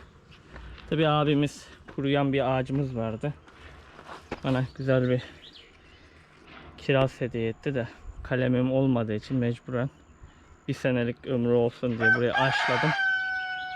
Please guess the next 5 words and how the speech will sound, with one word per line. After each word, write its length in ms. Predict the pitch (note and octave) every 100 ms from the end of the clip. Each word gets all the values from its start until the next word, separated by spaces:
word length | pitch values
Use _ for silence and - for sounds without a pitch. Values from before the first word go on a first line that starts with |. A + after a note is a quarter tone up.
| - - - -
Sonra 340 | - D3 C3
bunları 320 | B2+ B2 B2
alıp 300 | A#2+ C3 B2+ - - - -
eğer 200 | C#3 A#2+
yaşarsa 640 | A#2+ A#2+ - B2+ - C#3+